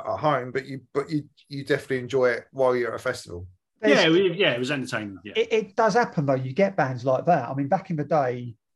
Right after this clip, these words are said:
Speaker 2: I saw a band called Beatsteaks, German band.
Speaker 3: I remember.
Speaker 2: A handful
Speaker 3: I've
Speaker 2: of
Speaker 3: heard of them,
Speaker 2: times.
Speaker 3: yeah.
Speaker 2: They were, you know, they usually always supported A,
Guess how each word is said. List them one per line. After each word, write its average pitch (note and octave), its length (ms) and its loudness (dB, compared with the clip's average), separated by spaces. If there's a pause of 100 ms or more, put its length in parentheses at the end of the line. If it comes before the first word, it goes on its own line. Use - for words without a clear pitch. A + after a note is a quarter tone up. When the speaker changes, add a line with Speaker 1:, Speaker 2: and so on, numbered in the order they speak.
(380)
Speaker 2:
I C#3+ 120 2
saw D3+ 220 4
a C#3+ 40 4
band C#3 260 2
called C3+ 180 -2
Beatsteaks, C3+ 720 -2 (200)
German C#3 340 2
band. F3 520 2 (240)
Speaker 3:
I B2+ 80 -4
remember. A#2 260 -6
Speaker 2:
A C#3 60 -2
handful D3+ 160 4
Speaker 3:
I've D3 60 2
Speaker 2:
of D#3 60 4
Speaker 3:
heard B2+ 60 4
of A2+ 60 0
them, D#3+ 100 6 (140)
Speaker 2:
times. F#3+ 260 -2
Speaker 3:
yeah. A#2+ 180 -2 (160)
Speaker 2:
They D3+ 100 4
were, D3 80 4
you F#3 240 0
know, D#3 80 6
they D#3+ 100 6
usually E3 380 6
always F3 280 4
supported C#3+ 420 -4 (140)
A, A#2+ 400 -2